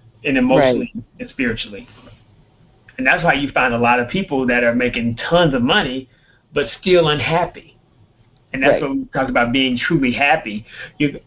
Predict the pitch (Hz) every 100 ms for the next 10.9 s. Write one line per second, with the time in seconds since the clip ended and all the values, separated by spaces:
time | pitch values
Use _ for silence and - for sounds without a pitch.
0 | - 160 202 202 175 165 147 143 - -
1 | 175 156 117 - 139 143 139 127 131 123
2 | 117 - 151 131 120 107 - 143 123 107
3 | 107 - 120 120 113 - - _ _ 123
4 | - 120 127 123 117 123 110 117 - -
5 | 135 120 139 - - - - - - _
6 | _ _ _ _ _ - - - 294 311
7 | 269 320 392 - 180 165 156 - 202 208
8 | 208 - 170 170 160 156 151 - 151 151
9 | 156 151 151 156 170 - _ _ _ _
10 | _ _ - 156 156 135 139 139